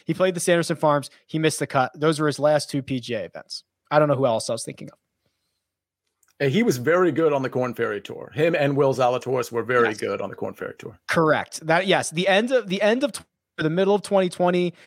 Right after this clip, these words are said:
Speaker 1: he won on the Korn Ferry Tour. He won in, uh,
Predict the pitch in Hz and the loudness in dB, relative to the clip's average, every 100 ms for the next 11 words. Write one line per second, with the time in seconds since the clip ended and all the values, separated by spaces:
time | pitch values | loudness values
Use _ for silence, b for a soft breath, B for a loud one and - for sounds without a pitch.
0 | b _ _ 160 165 165 143 196 208 202 | b _ _ -6 -6 -4 0 2 2 2
1 | 196 208 208 196 196 190 190 - 190 156 | 2 2 2 0 2 2 2 2 2 2
2 | 147 165 165 160 151 151 - 135 131 127 | 2 2 2 2 0 -4 -4 -2 0 0
3 | 123 | -2